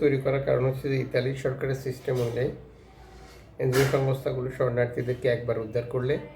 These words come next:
সেটিকে ইতালিতে নামানো পর্যন্ত দ্বিতীয়বার আর অভিবাসী উদ্ধার করার সুযোগ থাকে না, যে কারণে একটি বড় জাহাজ নিয়ে তাদের কাজ করা অনেক কঠোর বা কঠিন হয়ে যায়। এই পরিস্থিতি বিবেচনায়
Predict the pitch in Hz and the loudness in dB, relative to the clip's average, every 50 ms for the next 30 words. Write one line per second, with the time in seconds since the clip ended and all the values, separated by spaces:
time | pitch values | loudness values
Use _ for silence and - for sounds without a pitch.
0 | - - - - - - - - - - - 143 131 127 131 131 135 135 127 - | -20 -20 -20 -20 -20 -20 -20 -20 -20 -2 -2 0 0 0 0 0 0 0 2 4
1 | 127 123 127 123 - 127 123 123 123 120 120 117 113 - - 120 117 120 113 - | 2 2 2 0 0 2 2 2 2 2 0 0 -2 -4 -4 -6 -6 -6 -8 -6
2 | - 127 120 127 127 - 135 127 117 120 113 113 113 107 110 110 107 117 117 117 | -6 -4 -4 -4 -4 2 2 2 4 4 2 2 0 0 -2 -4 -4 -2 -2 -2
3 | 123 120 - 131 123 104 117 110 - - 117 113 - - - - - - - - | -2 -2 0 -2 -2 0 -2 -2 0 0 0 0 0 -4 -8 -8 -10 -10 -10 -10
4 | - 90 - - 69 - - - - - - - - - - - - - - - | -12 -8 -8 -8 -8 -8 -12 -16 -20 -20 -20 -20 -20 -20 -20 -20 -20 -20 -20 -20
5 | - - - - - - 143 123 131 139 131 - 151 135 131 123 123 131 160 - | -20 -20 -20 -20 -10 -8 -6 -2 0 0 2 4 6 6 6 4 4 2 0 0
6 | - - - - - - - - - - - 139 - 156 131 123 139 139 135 135 | -4 -14 -18 -20 -20 -20 -20 -20 -20 -12 -12 -6 -4 -4 -2 2 4 4 6 6
7 | 131 120 127 127 120 131 135 135 131 135 135 131 135 127 120 - 127 - - - | 4 4 2 2 2 2 0 2 4 4 4 4 2 -2 -4 -6 -8 -10 -6 -6
8 | 120 120 - - - 131 123 127 123 120 110 - - - 123 117 - - 123 120 | -6 -6 -6 -4 -2 0 0 0 0 -2 -6 -6 -6 -6 -4 -4 -4 -4 -4 0
9 | 123 120 120 - - 120 - 113 107 104 101 90 - - - - - - - - | 0 0 0 -2 -8 -8 -8 -8 -6 -6 -6 -6 -8 -10 -14 -16 -20 -20 -20 -20
10 | - - - - - - - 143 131 135 - 135 131 127 - - - 139 - 131 | -20 -20 -20 -20 -20 -8 -6 -6 -4 -2 -2 -2 -2 -2 -4 -8 -10 -8 -6 -4
11 | 123 123 113 113 - - - 120 123 147 - | -4 -4 -4 -4 -6 -4 -2 -2 -2 -2 -2